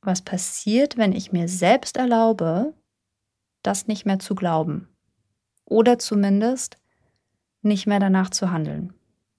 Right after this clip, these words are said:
Diese Ja- und Haltung hilft dir eben, zwei Dinge gleichzeitig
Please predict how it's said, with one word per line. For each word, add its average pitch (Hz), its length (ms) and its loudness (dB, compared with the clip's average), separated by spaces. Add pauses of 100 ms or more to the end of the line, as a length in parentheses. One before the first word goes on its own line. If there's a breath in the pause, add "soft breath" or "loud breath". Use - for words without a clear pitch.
(960)
Diese 185 240 0
Ja- 165 520 -2 (880)
und 190 640 4 (340)
Haltung 208 680 0
hilft 196 480 0
dir 190 220 0
eben, 185 580 6
zwei 175 500 2
Dinge 170 300 0
gleichzeitig - 840 -2